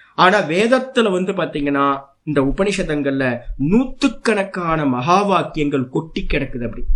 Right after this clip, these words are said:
ஜீவ பிரம்ம ஐக்கியத்தை பத்தி சொல்லக்கூடிய எல்லா வாக்கியங்களுக்கும் பேரு மகா வாக்கியங்கள்னு அர்த்தம். அப்ப இந்த முதல் மந்திரம் வந்து பாத்தீங்கன்னா,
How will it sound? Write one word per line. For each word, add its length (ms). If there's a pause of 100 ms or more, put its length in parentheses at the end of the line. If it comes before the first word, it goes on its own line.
(880)
ஜீவ 500
பிரம்ம 340
ஐக்கியத்தை 760
பத்தி 220
சொல்லக்கூடிய 840 (280)
எல்லா 480
வாக்கியங்களுக்கும் 760
பேரு 220
மகா 460
வாக்கியங்கள்னு 640
அர்த்தம். 380 (680)
அப்ப 200
இந்த 400
முதல் 400
மந்திரம் 420
வந்து 180
பாத்தீங்கன்னா, 520